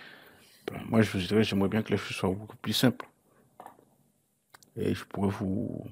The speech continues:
montrer des techniques pour que ce soit plus simple, quoi. Parce que là, là, sur les pages, là, trente et un pages.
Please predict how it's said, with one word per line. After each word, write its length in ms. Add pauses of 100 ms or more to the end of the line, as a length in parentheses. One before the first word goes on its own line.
(140)
montrer 500
des 440 (140)
techniques 380
pour 140
que 80
ce 60
soit 140
plus 180
simple, 220
quoi. 160 (100)
Parce 120
que 180
là, 120
là, 160
sur 160
les 80
pages, 280
là, 160 (160)
trente 260
et 20
un 80
pages. 440